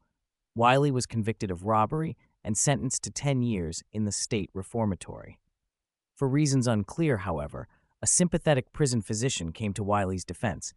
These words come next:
and Post received parole on June three, nineteen twenty-two. Relieved,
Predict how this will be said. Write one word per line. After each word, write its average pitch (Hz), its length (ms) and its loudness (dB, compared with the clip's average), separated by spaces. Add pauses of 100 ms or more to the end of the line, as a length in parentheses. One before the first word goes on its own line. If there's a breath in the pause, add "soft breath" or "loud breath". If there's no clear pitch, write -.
(160)
and 104 160 -6
Post 143 320 2
received 117 380 -4
parole 107 380 0
on 90 200 -4
June 117 260 0
three, - 400 -8 (160)
nineteen 104 480 -2
twenty-two. 85 640 -8 (800)
Relieved, 127 560 2